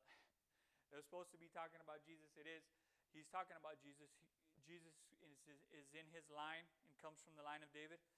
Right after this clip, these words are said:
Um, and one of his, uh, sons becomes the king of kings, the Lord of lords, who never, whose kingdom never ends, and the govern-, the weight of the government's on his shoulders. All those cool prophecies.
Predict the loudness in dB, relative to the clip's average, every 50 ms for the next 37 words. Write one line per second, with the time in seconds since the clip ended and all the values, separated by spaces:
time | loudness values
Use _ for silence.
0 | -20 -20 -20 -20 -20 -20 -20 -20 -20 _ _ _ _ _ _ 0 4 8 8 8
1 | 8 6 2 -10 -18 -20 _ _ _ _ _ _ _ -14 -10 -8 -2 -2 0 0
2 | -2 -4 -2 0 0 0 0 0 0 0 2 2 0 -2 -6 -12 -18 -20 _ _
3 | -16 -10 -2 0 0 0 0 -2 -8 -10 -6 -6 -6 -6 -6 -10 -14 -14 -14 -10
4 | -8 -6 -6 -6 -6 -10 -12 -16 _ _ _ _ _ _ 4 6 6 6 6 2
5 | -6 -6 -6 -6 -6 -8 -8 -6 -4 -2 -2 0 2 2 2 2 2 0 -2 -2
6 | -2 -2 -4 -6 -10 -14 -12 -8 -4 -4 -2 -2 -2 -4 -6 -6 _ _ -20 -20
7 | -20 -20 -20 _ -12 -10 -10 -10 -8 -8 -8 -8 -6 -4 -2 -4 -2 -2 -2 -4
8 | -4 -4 -6 -10 -16 -18 -20 -18 -14 -12 -8 -2 -2 -2 -2 -2 -6 -12 -12 -10
9 | -6 -4 -2 -2 -2 -2 -4 -4 -4 -4 -4 -6 -8 -10 -8 -8 -8 -8 -8 -8
10 | -6 -6 -6 -6 -8 -12 -12 -16 _ _ _ _ _ _ _ _ _ _ _ -12
11 | -10 -6 -6 -6 -6 -6 -8 -10 -10 -10 -10 -6 -2 0 0 0 0 -4 -12 -14
12 | -14 -14 -16 -16 -18